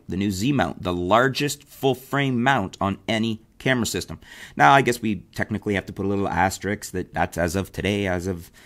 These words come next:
as of now, somebody could come along and, and make this, uh,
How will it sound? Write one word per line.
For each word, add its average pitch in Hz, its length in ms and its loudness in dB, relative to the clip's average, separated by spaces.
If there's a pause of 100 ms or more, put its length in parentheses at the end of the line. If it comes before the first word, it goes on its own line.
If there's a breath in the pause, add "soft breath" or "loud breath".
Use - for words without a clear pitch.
(140 loud breath)
as 92 200 -2
of 95 100 0
now, 101 340 4
somebody 87 540 -6 (100)
could - 200 -8
come 95 160 -4
along 92 360 -2
and, 85 300 -6
and 85 160 -6
make 90 220 -6
this, 90 300 -8
uh, 85 320 -4